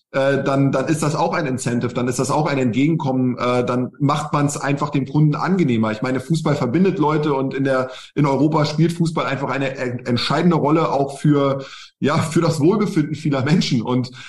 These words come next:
äh, und dass sich das die Golfstaaten zunutze machen, ist ja erstmal nicht verwerflich. Am Ende des Tages verändern sie aber natürlich durch ihre Investitionen den Sport und lassen Sie mich vielleicht noch einen Satz dazu sagen, ähm, zu Ihrer Bemerkung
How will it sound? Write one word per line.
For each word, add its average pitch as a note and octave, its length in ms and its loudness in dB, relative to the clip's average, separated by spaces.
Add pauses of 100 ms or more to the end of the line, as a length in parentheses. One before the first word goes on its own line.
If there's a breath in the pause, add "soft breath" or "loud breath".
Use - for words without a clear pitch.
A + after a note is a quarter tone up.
(100)
äh, C3 240 0
und C3+ 180 2
dass C#3 160 0
sich D3+ 140 0
das D3 240 -2
die F3 100 2
Golfstaaten D3 480 0
zunutze D#3 420 0
machen, D3 260 -2
ist C#3 120 -6
ja C#3 80 -2
erstmal C3 380 -2
nicht B2 160 -2
verwerflich. G#2+ 640 -2 (320 loud breath)
Am B2 120 -2
Ende F#3+ 200 2
des F3+ 140 0
Tages D#3+ 280 0
verändern E3+ 400 0
sie D#3+ 140 2
aber C#3+ 180 -2
natürlich C#3 320 -2
durch C3 180 -4
ihre C#3+ 180 2
Investitionen B2+ 600 0
den A2 140 0
Sport F#3 400 -2
und A2+ 280 -4 (340 loud breath)
lassen D3 220 0
Sie D#3 60 6
mich D3+ 120 4
vielleicht C#3+ 200 0
noch C#3 120 -2
einen E3 200 0
Satz D#3+ 220 0
dazu D3+ 300 -2
sagen, C#3+ 520 0
ähm, C3 360 -2
zu - 120 -2
Ihrer C3+ 200 0
Bemerkung C3 600 -2